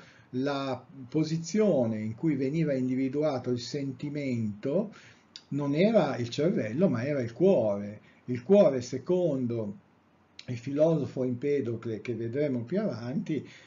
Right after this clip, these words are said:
era la sede dell'anima, la sede del sentimento, in cui il sangue, che era il principio vitale che portava in giro le idee per il corpo, trovava la propria posizione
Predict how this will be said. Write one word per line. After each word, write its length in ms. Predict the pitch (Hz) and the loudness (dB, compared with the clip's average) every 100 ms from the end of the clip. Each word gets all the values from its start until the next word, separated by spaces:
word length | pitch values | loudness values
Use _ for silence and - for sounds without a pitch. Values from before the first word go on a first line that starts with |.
| - | -14
era 340 | - 160 196 143 | 2 6 6 4
la 120 | 135 | 0
sede 400 | - 156 160 139 | -2 0 0 0
dell'anima, 840 | 135 127 151 208 143 123 117 117 | 0 0 0 0 0 -2 -2 -4
la 120 | 117 120 | -4 -4
sede 340 | - 143 170 | -4 -2 -2
del 160 | 131 123 | -2 -4
sentimento, 1040 | - 127 120 175 135 135 190 208 123 - - - - | -4 -4 -4 -4 -2 -2 -2 -2 -4 -6 -14 -16 -8
in 180 | 131 120 | -6 0
cui 220 | 185 151 | 2 2
il 100 | 156 | 0
sangue, 680 | - 170 156 139 147 175 165 | -2 0 0 -2 -2 -2 0
che 100 | 131 | -2
era 120 | 127 | -2
il 100 | 120 | -2
principio 540 | 127 123 151 170 160 | -4 -4 -4 -2 -2
vitale 640 | 127 131 - 165 127 113 110 | -2 -6 -4 -4 -4 -6 -8
che 120 | 117 | -10
portava 560 | 131 123 - 151 165 139 | -8 -8 -6 -4 -4 -4
in 120 | 127 | -4
giro 320 | 151 156 127 | 0 0 2
le 100 | 127 | 0
idee 400 | 127 127 135 123 | 0 2 2 2
per 220 | 123 131 | -2 -2
il 180 | 175 160 | -2 -4
corpo, 560 | 123 101 98 - 123 123 - - | -4 -4 -4 -10 -12 -12 -18 -10
trovava 640 | - 214 185 135 117 117 123 | 0 2 4 2 -2 -4 -2
la 140 | 139 | -4
propria 520 | - 131 113 123 117 - _ _ | -2 -2 -2 -4 -4 -8 _ _
posizione 800 | 147 143 160 - 127 113 110 | -2 -2 -2 -4 -4 -2 -2